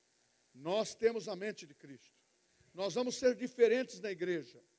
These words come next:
Nós vamos ser diferentes em casa. Nós vamos ser diferentes no trabalho. Ele tem algo especial. E quem tem mente próspera vai andar de uma maneira sadia. As-, da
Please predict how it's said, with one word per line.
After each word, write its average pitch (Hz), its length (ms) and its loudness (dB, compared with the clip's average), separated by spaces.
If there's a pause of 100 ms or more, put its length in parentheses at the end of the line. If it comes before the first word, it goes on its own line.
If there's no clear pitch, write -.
(300)
Nós 185 200 -4
vamos 254 180 2
ser 254 200 4
diferentes 247 760 2
em 185 100 -10
casa. 120 520 -14 (320)
Nós 190 180 -4
vamos 262 180 0
ser 262 180 -2
diferentes 254 720 2
no 226 120 -4
trabalho. 156 640 -6 (340)
Ele 277 440 12
tem 294 720 2
algo 285 420 4
especial. 269 800 -4 (200)
E 269 80 -10
quem 330 280 -8
tem 311 240 -6
mente 320 400 -2
próspera 254 640 0
vai 269 200 0
andar 277 520 0
de 208 60 -14
uma 269 140 -6
maneira 302 640 4 (680)
sadia. 240 880 4 (880)
As-, - 640 -6
da 196 220 -2